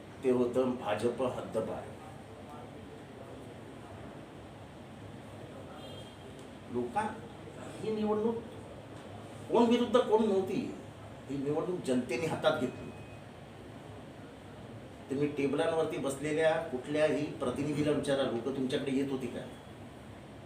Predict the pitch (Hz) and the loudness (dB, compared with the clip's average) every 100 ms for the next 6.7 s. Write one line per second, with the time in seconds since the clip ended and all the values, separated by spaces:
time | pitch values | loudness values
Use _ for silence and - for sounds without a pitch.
0 | - - - - 127 127 151 147 143 - | -14 -14 -14 -2 2 4 4 4 2 2
1 | 165 160 165 156 139 151 160 151 151 156 | 4 6 4 8 10 10 6 2 4 6
2 | 156 156 160 147 151 170 156 135 165 - | 8 8 4 4 2 2 2 4 4 4
3 | 165 160 - 147 147 156 151 139 - 156 | 6 6 6 6 8 8 8 4 0 6
4 | 143 151 165 160 - 156 170 170 135 151 | 6 6 4 4 4 4 4 4 2 2
5 | 151 151 147 147 139 127 131 139 147 147 | 0 0 2 2 2 4 8 6 6 2
6 | 165 135 127 123 113 - | 2 2 4 2 0 -6